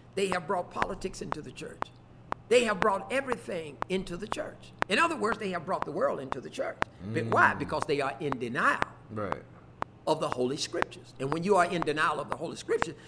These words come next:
Speaker 1: you can do anything you want to do.
Speaker 2: Make your own rules.
Speaker 1: You make your own rules, no matter what the Bible says. I had a conversation with a young lady just, uh, a couple of days ago at work. Uh, down in San Diego, I had a conversation with a lady, and she, she was adamant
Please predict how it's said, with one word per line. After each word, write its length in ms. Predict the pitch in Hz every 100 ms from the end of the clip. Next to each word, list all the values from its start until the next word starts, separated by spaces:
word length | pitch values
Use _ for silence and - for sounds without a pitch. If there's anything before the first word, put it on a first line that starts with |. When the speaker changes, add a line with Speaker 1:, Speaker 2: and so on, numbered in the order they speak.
| -
Speaker 1:
you 140 | 165 294
can 160 | 247
do 180 | 196 208 -
anything 480 | 247 311 302 254 254
you 120 | -
want 300 | - 147 -
to 80 | 143
do. 120 | 113 - -
Speaker 2:
Make 160 | 110 107
your 100 | 123
own 100 | 113
rules. 280 | 101 92 82 190
Speaker 1:
You 120 | 302
make 240 | 294 -
your 120 | 208 214
own 160 | 226
rules, 280 | 302 440 - -
no 140 | 180 262
matter 220 | 269 220
what 240 | 269 285
the 80 | 208
Bible 320 | 202 202 202
says. 360 | - 160 - -
I 120 | 180 185
had 160 | 185
a 40 | 165
conversation 560 | 190 180 - 185 185
with 160 | 170 170
a 40 |
young 200 | 180 190
lady 220 | 196 202 180
just, 260 | 220 208 170
uh, 160 | 202 185
a 60 |
couple 240 | - 202 226
of 60 |
days 280 | 208 - 170
ago 200 | - 143
at 140 | 180 -
work. 240 | 139 - - - - - -
Uh, 120 | 147
down 240 | 175 180
in 80 | 180
San 180 | 180 170
Diego, 380 | 202 262 196 143
I 80 |
had 180 | 143 160
a 60 | 151
conversation 580 | 175 170 170 180 175 185
with 140 | 196
a 40 |
lady, 320 | 185 202 247 220
and 160 | 156 151
she, 260 | - 262 - - -
she 160 | 226
was 160 | 247 220
adamant 520 | 269 302 226 160